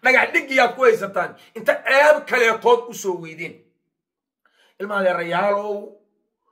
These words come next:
waa naga wada dhexeeyaa maamulku, madaxduna waa noo wada madax. Dadka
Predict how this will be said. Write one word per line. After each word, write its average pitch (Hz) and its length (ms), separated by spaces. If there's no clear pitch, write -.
waa 175 120
naga 208 180
wada 233 200
dhexeeyaa 196 1040
maamulku, 220 580
madaxduna 220 440
waa 202 240
noo 220 260
wada 226 220
madax. 226 320
Dadka 185 400